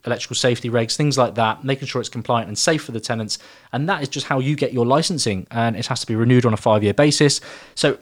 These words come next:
they are trying to do this now on a national basis, but on everything. So a private landlord register. So again, what your, what are your thoughts on that, James? How do you feel about that one?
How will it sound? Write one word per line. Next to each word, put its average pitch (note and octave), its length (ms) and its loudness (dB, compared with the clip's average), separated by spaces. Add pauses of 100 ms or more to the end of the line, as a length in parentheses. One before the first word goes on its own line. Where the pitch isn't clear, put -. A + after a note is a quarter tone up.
they D#3+ 220 2
are F3+ 40 4
trying F3 200 2
to D3+ 40 6
do D3 160 4
this C#3 140 0
now B2+ 140 4
on A#2+ 60 2
a A#2+ 60 4
national B2+ 640 2 (140)
basis, B2+ 400 2
but - 160 -2
on A#2+ 160 0 (160)
everything. A2 580 2 (220)
So A2+ 160 0
a - 100 -2
private D3 400 4
landlord B2 540 4
register. G#2+ 520 0 (300)
So D3 480 4 (140)
again, D#3+ 560 -4
what F3+ 140 2
your, D3+ 100 6
what D3+ 200 0
are C#3 40 4
your E3+ 160 8
thoughts D#3+ 240 4
on A#2+ 80 6
that, A2 160 2
James? G2+ 240 0
How C3+ 140 -2
do B2+ 100 -2
you D#3 40 0
feel B2+ 160 2
about C3 180 2
that D3 120 2
one? G2+ 220 -4